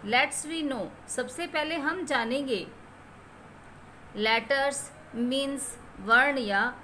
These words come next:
अक्षर। लेटर का अर्थ होता है वर्ण या अक्षर।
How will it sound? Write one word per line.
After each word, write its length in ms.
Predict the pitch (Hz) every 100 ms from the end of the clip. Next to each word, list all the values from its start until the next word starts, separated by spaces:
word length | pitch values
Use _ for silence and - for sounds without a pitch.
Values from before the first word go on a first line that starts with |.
| - 214
अक्षर। 440 | 208 - 185 135 - - - - - -
लेटर 440 | 214 233 254 311 339
का 180 | 330
अर्थ 400 | 330 - 311 -
होता 280 | 247 226 220
है 340 | 226 220 233 233 - -
वर्ण 420 | 202 247 285 302
या 520 | 277 214 208 262 403 - - - -
अक्षर। 560 | 202 - - 214 165